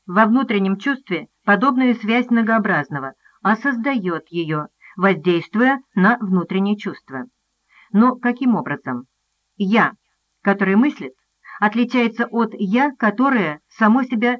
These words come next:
созерцает. Причём я могу представить себе ещё и другие способы созерцания, по крайней мере, как возможные. И тем не менее, «я»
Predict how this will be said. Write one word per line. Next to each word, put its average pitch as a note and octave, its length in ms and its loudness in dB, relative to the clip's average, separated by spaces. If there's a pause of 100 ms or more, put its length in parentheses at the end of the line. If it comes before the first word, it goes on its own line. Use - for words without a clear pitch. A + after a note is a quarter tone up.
созерцает. G3 760 -4 (540)
Причём E3 460 -4 (280)
я A#3+ 180 0
могу C4+ 260 2
представить A#3+ 600 -2
себе A#3 320 0 (120)
ещё G#3+ 320 0
и B3 60 4
другие A#3 420 2
способы E3+ 680 -4
созерцания, F#3 720 -2 (140)
по G3 140 0
крайней G3 320 2
мере, A3 360 2 (120)
как G3+ 220 0
возможные. F3 720 -2 (640)
И G#3+ 100 0
тем D#4 240 0
не C4 100 4
менее, C3 400 -4 (800)
«я» A3 360 0